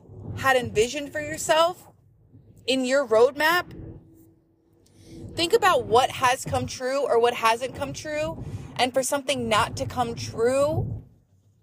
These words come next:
how has that benefited you? I can name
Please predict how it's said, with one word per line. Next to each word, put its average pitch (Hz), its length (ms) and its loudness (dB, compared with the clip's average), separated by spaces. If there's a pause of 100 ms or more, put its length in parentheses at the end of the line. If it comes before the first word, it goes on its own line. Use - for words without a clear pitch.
(920)
how 339 240 2
has 427 160 -6
that 269 280 0
benefited 208 580 -6
you? - 460 -4 (1000)
I 214 100 2
can 196 280 -4
name 175 460 -2